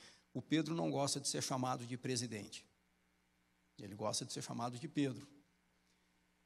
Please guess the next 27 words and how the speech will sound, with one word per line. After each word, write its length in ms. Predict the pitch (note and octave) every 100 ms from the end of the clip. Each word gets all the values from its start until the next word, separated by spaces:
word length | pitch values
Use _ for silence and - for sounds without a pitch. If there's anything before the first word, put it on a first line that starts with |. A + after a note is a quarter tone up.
| _ -
Os 160 | A2+
diretores 760 | A#2 D3 C#3+ C#3+ D#3 D#3+ C3+ -
que 160 | B2+
antes 180 | B2+ A#2+
eram 200 | A#2+ B2
tratados 480 | A#2+ A2+ B2 A#2 A#2
exclusivamente 840 | - C3 A2 D#3+ D3 B2+ B2+ A2+
por 220 | - G#2+
diretor, 560 | G#2+ B2 A#2 - C#3+ C3
antes 320 | C3+ D3 -
de 100 | A#2
chamar 360 | A#2 A#2 A2 -
pelo 260 | A2+ G#2
nome, 380 | G#2 C3+ C3 G#2+ -
quando 220 | D3 C#3+
isso 160 | -
acontece 540 | D3+ C#3 B2 B2+ A#2 C3+
na 100 | C#3+
reunião 380 | D3 C3+ B2+ A#2+
de 100 | G#2
diretoria, 480 | A#2 A#2+ C3 C#3
tem 160 | D#3 F#3+
multa. 400 | E3 C#3 C#3 A2+
Nós 160 | A2 -
pagamos 440 | B2 B2 D3 A#2+
multa 460 | B2+ C#3 D#3 - F#3+ - - - -
se 400 | - - E3 F#3